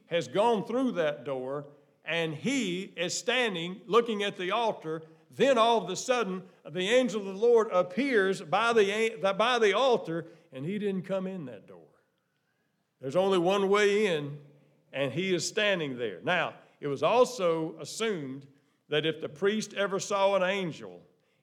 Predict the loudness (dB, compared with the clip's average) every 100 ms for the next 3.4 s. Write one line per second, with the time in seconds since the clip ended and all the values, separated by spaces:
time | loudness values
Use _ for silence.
0 | _ -2 0 2 2 2 2 0 0 0
1 | -2 -2 -4 -10 -14 -16 -20 _ _ -4
2 | -2 -4 -4 -4 -6 -6 -4 -4 -6 -2
3 | 0 0 -2